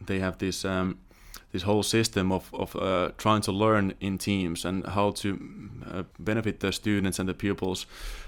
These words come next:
in the, in the classroom the best way with their own leadership. So it's also, also a tool for, uh, schools as their leader-, leadership culture development, not only in pedagogical sense, but also in, in the whole,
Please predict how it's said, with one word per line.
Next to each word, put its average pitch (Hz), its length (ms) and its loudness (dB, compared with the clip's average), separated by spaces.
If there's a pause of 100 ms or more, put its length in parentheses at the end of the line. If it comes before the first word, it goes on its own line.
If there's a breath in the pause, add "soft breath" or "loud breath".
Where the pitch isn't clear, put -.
(160 loud breath)
in 98 160 0
the, 92 100 0 (160)
in 98 80 0
the 95 80 0
classroom 95 720 0
the 95 100 -4
best 92 300 0
way 98 240 4
with 92 180 -2
their 92 220 0
own 95 180 2
leadership. 95 540 0
So 95 240 -2
it's 95 160 -2
also, 104 500 4 (400 loud breath)
also 107 320 2
a 98 60 2
tool 107 360 2
for, 95 500 2 (260)
uh, 95 180 0
schools 101 640 2 (340 soft breath)
as 92 140 -4
their 95 200 4
leader-, 104 360 4
leadership 107 440 2
culture 92 360 0
development, - 680 -2 (560 soft breath)
not 113 220 0
only 113 220 6
in 104 100 4
pedagogical 101 600 2
sense, - 420 -6
but 98 140 0
also 98 380 2
in, 92 240 0
in 95 100 -4
the 95 80 -2
whole, 95 340 2